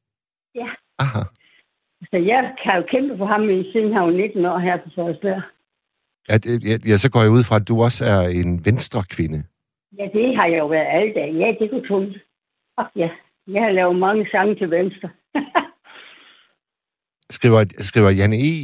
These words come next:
Speaker 2: øh, også sange så? Er det noget, han har arvet fra dig?
Speaker 1: Ja, han er fanta-, han kan også skrive nogle fantastiske sange.
Speaker 2: Og så har I Bertel
Speaker 1: Ja.
Speaker 2: Haarder i partiet også, der også ynder at gøre
Speaker 1: Ja,
Speaker 2: det.
Speaker 1: og ham har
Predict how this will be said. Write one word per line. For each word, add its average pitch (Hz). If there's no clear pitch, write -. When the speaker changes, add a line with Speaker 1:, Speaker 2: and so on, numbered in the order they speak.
Speaker 2:
øh, 92
også 160
sange 117
så? 120
Er -
det 120
noget, 131
han 110
har 98
arvet 120
fra 110
dig? 110
Speaker 1:
Ja, -
han 247
er 220
fanta-, 196
han 220
kan -
også 180
skrive 170
nogle 151
fantastiske 156
sange. 151
Speaker 2:
Og -
så 139
har 123
I 107
Bertel 92
Speaker 1:
Ja. -
Speaker 2:
Haarder 131
i 95
partiet 101
også, 123
der 92
også -
ynder 101
at 82
gøre -
Speaker 1:
Ja, -
Speaker 2:
det. -
Speaker 1:
og 190
ham 262
har 285